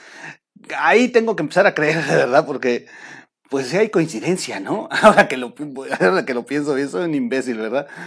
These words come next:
Ay, ay, ay. Oigan, el aeropuerto más seguro del mundo, dice López Obrador,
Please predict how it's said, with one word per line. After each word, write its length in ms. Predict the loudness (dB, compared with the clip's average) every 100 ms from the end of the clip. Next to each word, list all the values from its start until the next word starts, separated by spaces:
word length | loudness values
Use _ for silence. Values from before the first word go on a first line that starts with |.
| -16 -4
Ay, 360 | 8 10 10 8
ay, 200 | 6 6
ay. 260 | 4 2 -8 -8 6
Oigan, 520 | 8 10 8 4 -2 -4 -4 -14 _ -20 -20 _ -20 -20 _ _ _ _ _ _
el 140 | 10 12
aeropuerto 440 | 12 12 8 8
más 140 | 6
seguro 260 | 4 4 6
del 120 | 6
mundo, 280 | 4 2 2
dice 520 | 0 0 2 2 -2
López 300 | -2 -4 -2
Obrador, 440 | -4 0 2 2